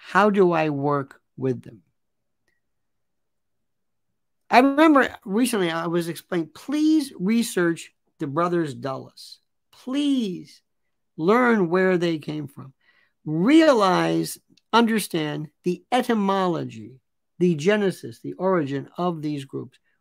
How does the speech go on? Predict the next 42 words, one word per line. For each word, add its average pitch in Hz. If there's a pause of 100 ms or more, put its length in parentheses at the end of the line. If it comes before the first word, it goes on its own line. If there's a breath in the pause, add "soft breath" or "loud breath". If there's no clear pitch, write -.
(120)
where 226
they 233
came 208
from. - (800)
Overnight, 220 (120)
who 320
are 330
these 147
people? - (540)
What 285
is 254
C 196
I 156
A? 143 (380 soft breath)
Remember 330
when 285
C-, -
when 180
N 226
S 226
A 208
was, 156
everybody's 214
in 170
the -
N 180
S 185
A. 175 (380)
Remember 180
there 151
was 131
Booz 175 (160)
Hamilton 185
or 135
whatever 156
his 151
name 151
was. 147 (280)
You 160
had, 156
uh, 127 (360)
uh, 135